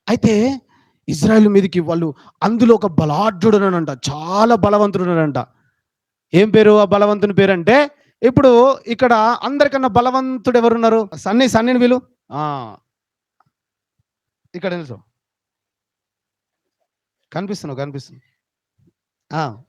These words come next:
ఓకే, రైట్. అంటే ఫ్యాషన్ అది, అది చినగలే, నేను చినిగింది అనుకున్నా. ఓకే, very good. అయితే చూడండి ఎంత బలంగా ఉన్నాడండి, మంచి హెయిర్ స్టైల్, ఓకేనా?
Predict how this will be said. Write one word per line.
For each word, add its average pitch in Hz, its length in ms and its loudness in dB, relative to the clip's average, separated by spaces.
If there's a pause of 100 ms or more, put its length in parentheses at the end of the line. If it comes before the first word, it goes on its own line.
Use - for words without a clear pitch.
(200)
ఓకే, 202 180 -2
రైట్. 175 340 -4 (1800)
అంటే 208 140 -4
ఫ్యాషన్ 226 440 -2
అది, 196 220 -4
అది 156 140 -12 (100)
చినగలే, 208 300 -2
నేను 208 200 -6
చినిగింది 196 260 -6
అనుకున్నా. 180 380 -10 (1200)
ఓకే, 247 180 2
very 254 320 0
good. 170 140 -4 (420)
అయితే 214 400 -4 (300)
చూడండి 240 240 0
ఎంత 208 160 -4
బలంగా 226 480 -2
ఉన్నాడండి, 240 440 -4 (260)
మంచి 285 500 -2
హెయిర్ 196 240 2
స్టైల్, 139 320 -8 (520)
ఓకేనా? 240 360 0